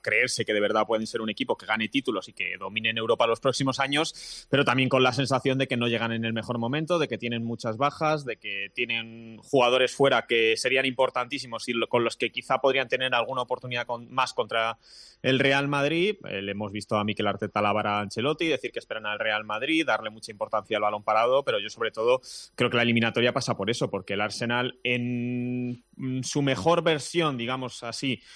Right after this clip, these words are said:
teniendo a todos sus futbolistas disponibles, creo que es un peor equipo que el Real Madrid. Si a eso le quitas a Gabriel Jesús, a Kai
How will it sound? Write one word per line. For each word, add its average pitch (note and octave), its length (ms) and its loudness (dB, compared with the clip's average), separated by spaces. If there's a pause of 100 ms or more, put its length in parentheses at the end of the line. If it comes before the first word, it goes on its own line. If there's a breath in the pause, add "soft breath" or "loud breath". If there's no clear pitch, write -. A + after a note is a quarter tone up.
(140 loud breath)
teniendo C#3 240 2
a C#3 60 2
todos C#3 120 0
sus A#2+ 140 -8
futbolistas C3 440 -2
disponibles, A#2+ 520 -2
creo A#2+ 120 -4
que C3+ 80 -6
es - 100 -6
un A#2+ 120 -10
peor B2+ 240 2
equipo A#2+ 300 -4
que B2 60 -2
el A2+ 100 -2
Real A#2 220 0
Madrid. B2 380 -2 (180 loud breath)
Si - 180 -2
a B2 80 4
eso C3 160 -2
le B2 100 -2
quitas A#2+ 380 -4
a G#2+ 40 -8
Gabriel A2 280 -4
Jesús, B2+ 400 -2
a A2 80 -4
Kai C3 140 -2